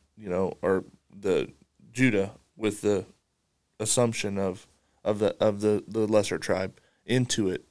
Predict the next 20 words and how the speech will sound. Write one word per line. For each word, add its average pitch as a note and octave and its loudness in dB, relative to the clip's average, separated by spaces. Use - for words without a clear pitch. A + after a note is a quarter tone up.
into G#2+ -2
one A2+ 0
tribe, G2+ -4
which F2+ -4
is F#2+ -4
now G2 -4
Judah. G2 0
And G2 -2
you G#2+ 0
end G#2+ 4
up G2+ 2
with F#2+ -4
only A2 2
el-, F#2+ -2
eleven G#2 2
tribes, G2 0
and G#2+ -2
ten C3+ 0
of A2+ 2
them, G#2+ 0